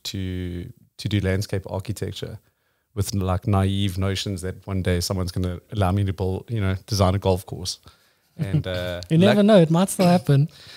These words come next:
Speaker 1: Yeah, no, I think, uh, <laughs> I've, that ship sailed. Um, so th-, luckily enough, um, at the time I was quite bleak, but I didn't actually,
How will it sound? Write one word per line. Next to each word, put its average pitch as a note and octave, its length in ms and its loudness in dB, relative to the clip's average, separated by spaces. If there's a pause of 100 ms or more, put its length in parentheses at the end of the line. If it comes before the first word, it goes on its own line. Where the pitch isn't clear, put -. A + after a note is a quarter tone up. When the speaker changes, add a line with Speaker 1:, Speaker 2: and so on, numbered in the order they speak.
(220)
Speaker 1:
Yeah, A2+ 640 2
no, F#2+ 300 2
I - 60 -10
think, - 300 -4
uh, F#2+ 360 0
<laughs> - 60 -6 (140)
I've, G#2+ 460 -2
that G2+ 180 -2
ship G2+ 220 0
sailed. A#2+ 520 4
Um, G2 540 0 (640)
so A2+ 280 2
th-, - 280 -10 (360)
luckily A#2 500 2
enough, G2+ 520 -2 (180)
um, F2+ 440 -4
at A2 100 -4
the G2+ 80 -2
time A2 260 2
I F2+ 40 2
was E2+ 100 0
quite F2 240 -4
bleak, F#2 300 -6
but - 320 -8 (160)
I G#2 80 -4
didn't G2 280 -2
actually, F#2+ 520 -6